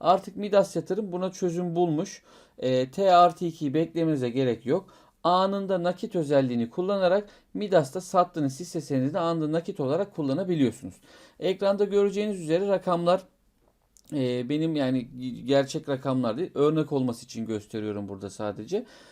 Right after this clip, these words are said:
Göreceğiniz üzere belli bir komisyon artı B M S V kesiyor. Artı kalan hesabınıza geçecek tutar olarak görebiliyorsunuz.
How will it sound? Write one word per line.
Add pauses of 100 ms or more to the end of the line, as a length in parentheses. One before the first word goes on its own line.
(180)
Göreceğiniz
üzere
belli
bir
komisyon
artı
B
M
S
V
kesiyor. (300)
Artı
kalan
hesabınıza
geçecek
tutar
olarak
görebiliyorsunuz.